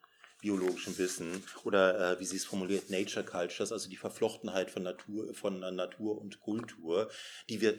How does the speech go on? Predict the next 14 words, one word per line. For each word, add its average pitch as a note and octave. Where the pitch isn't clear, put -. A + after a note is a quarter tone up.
sozusagen G2+
nicht G#2
mehr G#2+
wirklich G#2
auseinanderkriegen, G2
wäre G2+
so G2
einer F#2
der F2+
Punkte, F#2
ähm, E2+
dem F#2
wir F#2
das -